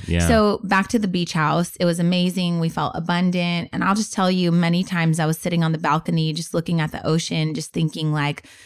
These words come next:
Speaker 2: "I wasn't supposed to have this life." Like,
Speaker 1: Mm-hmm.
Speaker 2: this wasn't in the trajectory, I think, like, looking back on how we were raised and how we
Speaker 1: Mm-hmm.
Speaker 2: started our marriage. And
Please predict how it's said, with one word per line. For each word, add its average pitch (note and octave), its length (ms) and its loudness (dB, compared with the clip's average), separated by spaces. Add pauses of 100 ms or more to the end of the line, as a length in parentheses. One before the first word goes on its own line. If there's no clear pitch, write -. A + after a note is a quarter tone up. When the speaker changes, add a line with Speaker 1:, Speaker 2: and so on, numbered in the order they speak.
(320)
Speaker 2:
"I G3 100 4
wasn't D4 340 6
supposed - 560 0
to D#3 60 2
have D3 260 0
this C3+ 320 -2
life." - 480 -10 (320)
Like, F2 160 4
Speaker 1:
Mm-hmm. E2 100 2
Speaker 2:
this F#3+ 220 0
wasn't F3 460 4
in E3+ 120 4
the D#3+ 60 2
trajectory, D3+ 840 -2
I C#3+ 80 0
think, D3 380 -2
like, C#3 180 -4
looking D#3 360 0
back D3 360 0
on D3 160 -2
how D3+ 200 0
we D3 100 2
were D3 200 0
raised E3 640 0
and D#3 80 0
how D#3 160 2
we - 60 2
Speaker 1:
Mm-hmm. D#3+ 100 0
Speaker 2:
started D#3+ 320 0
our C#3 120 0
marriage. E3 600 2
And C#3+ 220 -4